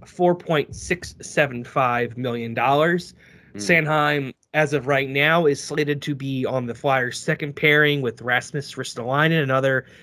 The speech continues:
Speaker 1: key addition to the Flyers this offseason.
Speaker 2: Mm.
Speaker 1: Um, this is an interesting contract.
Speaker 2: Yeah.
Speaker 1: I feel as though it's been very, very polarizing on Flyers Twitter,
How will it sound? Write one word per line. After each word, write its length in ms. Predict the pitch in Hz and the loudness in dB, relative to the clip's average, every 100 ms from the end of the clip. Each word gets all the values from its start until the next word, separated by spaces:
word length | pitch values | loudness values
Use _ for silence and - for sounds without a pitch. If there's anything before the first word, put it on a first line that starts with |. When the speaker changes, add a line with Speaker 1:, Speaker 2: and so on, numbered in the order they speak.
| - | -18
Speaker 1:
key 220 | - 170 | 0 2
addition 540 | 143 147 - 151 139 135 | 4 4 4 0 -2 -4
to 80 | |
the 100 | 127 | -8
Flyers 400 | - 143 135 131 | -2 2 2 2
this 140 | 127 123 | -2 -6
offseason. 760 | 123 127 - 156 143 160 165 160 - - _ - | -4 -6 -4 -4 -2 -2 -4 -6 -18 -20 _ -4
Speaker 2:
Mm. 60 | |
Speaker 1:
Um, 520 | 123 120 117 117 107 104 _ _ _ _ _ _ _ - | -2 0 -2 -6 -10 -14 _ _ _ _ _ _ _ 2
this 220 | 214 - | 2 2
is 140 | 240 202 | 2 2
an 180 | 175 190 | 2 2
interesting 840 | 254 247 208 214 - - 196 196 | 2 2 2 0 0 -6 -4 -4
contract. 840 | 147 139 123 - 113 110 - - _ - - _ - | -2 -2 -2 -6 -6 -6 -10 -20 _ -20 -20 _ -8
Speaker 2:
Yeah. 140 | 110 | 2
Speaker 1:
I 140 | 151 147 | 4 4
feel 300 | - 175 170 | 2 2 2
as 160 | 160 139 | 0 0
though 200 | 151 147 | 2 2
it's 240 | 143 143 | 0 -4
been 240 | - 135 123 | -4 -4 -2
very, 460 | 143 160 185 185 - | 0 2 2 0 -4
very 400 | 131 175 233 254 | 2 4 4 2
polarizing 840 | - 214 208 170 131 135 135 139 | 2 4 6 4 0 0 -2 -4
on 140 | 131 139 | -4 -6
Flyers 560 | 139 147 147 143 143 | -2 2 4 2 -2
Twitter, 520 | - 160 127 120 131 | -6 -2 0 -2 -6